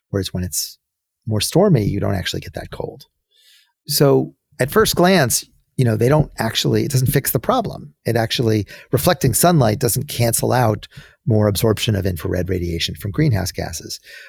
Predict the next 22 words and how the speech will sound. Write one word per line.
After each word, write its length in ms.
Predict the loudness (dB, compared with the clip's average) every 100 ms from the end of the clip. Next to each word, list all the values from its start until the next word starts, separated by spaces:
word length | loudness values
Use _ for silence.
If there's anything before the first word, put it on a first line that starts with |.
| -2
What's 180 | -2 0
interesting 480 | -2 -2 0 2 2
is 180 | 0
when 120 | 0 -2
you 60 |
put 180 | -2 -2
it 60 | 0
in 80 | -2
a 40 |
climate 380 | 0 -2 0 -2
model, 420 | -4 -4 -8 -10 _ _ -6
it 140 | -6 0
works 240 | 0 2 2
a 80 | 2
lot 240 | 0 0
better 260 | 0 2 0
than 140 | -2
you 100 | -4
expect. 520 | -6 -8 -10 -14 -20 _ _ _ _ -4
It 60 | 0
actually 300 | 0 2 2
works 300 | 2 -2